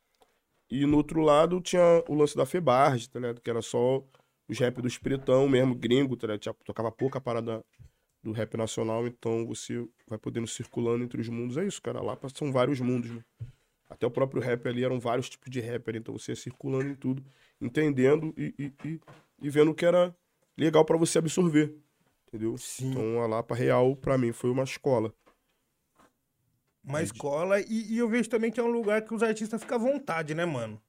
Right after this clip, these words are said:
Speaker 2: Tipo, ali as pessoas trombam você, os caras sabem que vai trombar artista ali, então, tipo, é sempre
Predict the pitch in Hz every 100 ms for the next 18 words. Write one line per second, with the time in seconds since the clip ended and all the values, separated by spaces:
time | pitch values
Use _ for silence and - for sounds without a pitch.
0 | _ _ _ - 165 175 175 208 247 226
1 | 220 220 214 233 240 240 233 208 - 220
2 | - 233 226 - 240 214 226 220 208 196
3 | 185 - 190 185 165 190 214 233 196 185
4 | 190 220 226 240 240